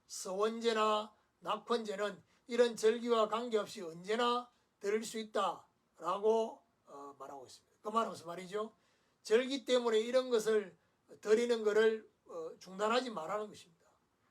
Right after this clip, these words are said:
그리고 추수하게 하신 은혜, 모든 것이 은혜이므로 하나님께 영광 돌리는 영적 추수자로서 하나님 역사의 열매를 거두는데 함께 참여해야 할 것입니다.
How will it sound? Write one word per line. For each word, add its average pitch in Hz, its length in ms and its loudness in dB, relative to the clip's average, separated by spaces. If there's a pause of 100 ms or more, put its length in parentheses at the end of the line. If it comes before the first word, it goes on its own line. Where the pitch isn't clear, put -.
그리고 226 560 2 (380)
추수하게 240 640 2
하신 220 520 0
은혜, 208 320 -2 (220)
모든 214 400 -6
것이 220 460 0 (240)
은혜이므로 226 960 0 (180)
하나님께 208 480 -4
영광 190 320 -6
돌리는 214 300 2 (720)
영적 226 520 2
추수자로서 220 920 0 (320)
하나님 233 420 0
역사의 208 540 0
열매를 208 640 4 (220)
거두는데 190 840 -4 (200)
함께 214 640 -6
참여해야 214 1160 -4
할 147 140 -12
것입니다. - 420 -20